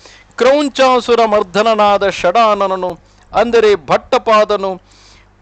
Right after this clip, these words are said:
ಉತ್ತಮವಾದ ಕರ್ಮ ಮಾರ್ಗವನ್ನು ಲೋಕದ ಸಕಲ ಸತ್ಪುರುಷರ ಸಮೂಹಕ್ಕೆ ಬೋಧಿಸುತ್ತಾ ಅನೇಕ ದೇಶಗಳಲ್ಲಿ ಸಂಚರಿಸಿ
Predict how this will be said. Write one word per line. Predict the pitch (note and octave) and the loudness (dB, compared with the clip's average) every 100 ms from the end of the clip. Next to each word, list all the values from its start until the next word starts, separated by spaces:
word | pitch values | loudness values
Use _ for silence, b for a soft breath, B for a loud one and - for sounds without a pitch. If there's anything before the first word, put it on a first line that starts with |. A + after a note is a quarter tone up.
| - | -12
ಉತ್ತಮವಾದ | A3 C4+ - C4+ B3+ A#3 A3+ G#3+ G#3 | -8 -8 0 2 2 2 2 2 2
ಕರ್ಮ | F#3+ F3 F3+ C4 | 0 -2 -2 0
ಮಾರ್ಗವನ್ನು | C4 C4+ C4+ A3+ A#3+ A3 G#3+ G3 F#3+ F3+ D#3 | 2 2 0 0 0 0 -4 -4 -6 -8 -8
ಲೋಕದ | E3+ B3 B3+ B3 G3+ F#3+ | 0 0 2 -2 0 -4
ಸಕಲ | - F#3 - B3 A3 | -2 -4 -2 -2 -2
ಸತ್ಪುರುಷರ | F3+ F#3+ G#3 - A3+ G3 G3+ F3+ | -2 -4 -6 -6 -4 -4 -2 -2
ಸಮೂಹಕ್ಕೆ | E3 D#3+ G3+ A#3+ F#3+ F#3 F#3+ E3+ | -2 -6 -4 -4 -4 -6 -8 -8
ಬೋಧಿಸುತ್ತಾ | C#3+ C#3+ G3 G3+ F#3+ - F3 D#3 _ _ _ - | -6 -6 -6 -8 -12 -4 -2 -2 _ _ _ -4
ಅನೇಕ | A3+ C#4+ C4+ - | -2 0 -2 -2
ದೇಶಗಳಲ್ಲಿ | F#3+ E3 G#3+ A3+ G3 F#3 F3 E3+ D#3+ | -4 -2 -2 -2 0 -2 -2 -8 -8
ಸಂಚರಿಸಿ | - D#3+ G3+ F3 E3 E3+ | -10 -10 -8 -10 -8 -12